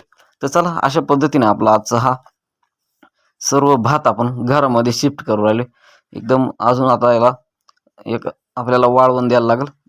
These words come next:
त्यानंतर मग आपल्याला हे साठवणूक करायला लागेल. त्यानंतर याचा तांदूळ काढले जातील. कोणाला जर तांदूळ लागत असेल आपल्याकडून, एकदम चांगल्या प्रतीचे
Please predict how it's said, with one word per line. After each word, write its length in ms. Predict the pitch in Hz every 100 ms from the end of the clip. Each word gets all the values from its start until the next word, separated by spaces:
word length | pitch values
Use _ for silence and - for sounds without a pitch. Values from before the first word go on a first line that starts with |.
| _
त्यानंतर 360 | 127 123 117 110
मग 120 | 107
आपल्याला 280 | 104 113 147 _ _ _ _ _ _ _ _ -
हे 140 | 143
साठवणूक 520 | 147 175 160 143 120 110
करायला 220 | 101 104
लागेल. 160 | 104 -
त्यानंतर 320 | 131 135 131
याचा 160 | 120 117 110
तांदूळ 280 | 143 127 113
काढले 280 | 139 131 113
जातील. 260 | 107 135 147 _ - -
कोणाला 380 | 139 165 165 143
जर 60 | 110
तांदूळ 420 | - 127 139 147
लागत 240 | 131 123
असेल 200 | 123 151
आपल्याकडून, 400 | 123 107 110 117 117 _ _
एकदम 260 | 113 127 143
चांगल्या 420 | 139 139 143 151
प्रतीचे 500 | 135 107 113 -